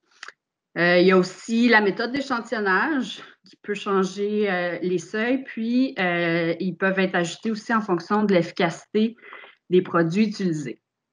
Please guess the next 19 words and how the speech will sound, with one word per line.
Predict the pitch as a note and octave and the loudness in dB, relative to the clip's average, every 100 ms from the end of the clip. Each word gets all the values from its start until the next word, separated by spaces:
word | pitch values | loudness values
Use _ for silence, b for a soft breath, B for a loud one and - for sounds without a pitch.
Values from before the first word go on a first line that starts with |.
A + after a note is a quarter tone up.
| _ _ _ _ - - | _ _ _ _ -18 -2
Dans | F3+ | 2
l'État | F3 F3 G#3+ | 4 4 4
de | A3+ | 6
New | A#3 | 6
York, | G3+ F3+ G#3 C4+ - | 6 6 6 2 -2
il | G3 | -4
y | |
a | D#3+ - - _ D3 | -4 -10 -20 _ -4
un | E3 | 0
seuil | E3 G3 G3+ | 0 0 0
de | F#3 | 0
trois | E3+ - F3+ | -2 -2 -2
trips | F3 A3+ A3 - | 0 -8 -8 -4
par | G3+ - | -4 -2
feuille | F#3+ G3+ G#3 | -2 -2 -2
qui | F3+ | -6
était | E3 F3 | -4 -6
utilisé, | E3 F3+ E3+ D#3+ F#3+ G#3+ B3 B B B B - | -6 -6 -6 -2 0 0 -4 B B B B -4
euh, | D#3+ D#3+ D3+ | 0 2 2